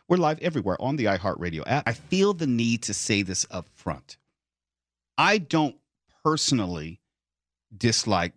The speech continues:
Governor Gavin Newsom. I've never met him. I don't know him on any level. I've never had the opportunity to interview him. I've reached out to his office many times. I've even reached out via his personal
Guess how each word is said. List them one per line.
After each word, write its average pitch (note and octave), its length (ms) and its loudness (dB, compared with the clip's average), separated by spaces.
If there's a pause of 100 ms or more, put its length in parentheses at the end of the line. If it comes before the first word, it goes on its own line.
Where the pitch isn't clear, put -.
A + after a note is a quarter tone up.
(120)
Governor G2+ 320 -2
Gavin F2+ 360 -2
Newsom. F2 300 -6
I've F2 160 -8
never F#2+ 220 0
met G#2 300 0
him. A2+ 280 -2 (320)
I A#2 80 2
don't G#2+ 240 -2
know A2 380 0
him A#2 240 -4
on G#2 140 -2
any G#2 200 0
level. G2+ 460 -2
I've G#2+ 160 -6
never G2 200 -2
had G2 160 -2
the F#2 120 -2
opportunity G2 680 -4 (280)
to G#2 160 -6
interview B2+ 480 0
him. A#2+ 300 -2
I've G#2 240 -2
reached G#2+ 240 -6
out C3 300 0 (280)
to C#3 120 2
his A#2 120 -2
office A2 360 -2
many C#3 420 2
times. C3+ 540 -2
I've G#2 140 -2
even A2+ 240 0
reached A#2+ 240 -2
out A#2 140 0
via G#2+ 200 0
his G2 140 -2
personal A2+ 440 -2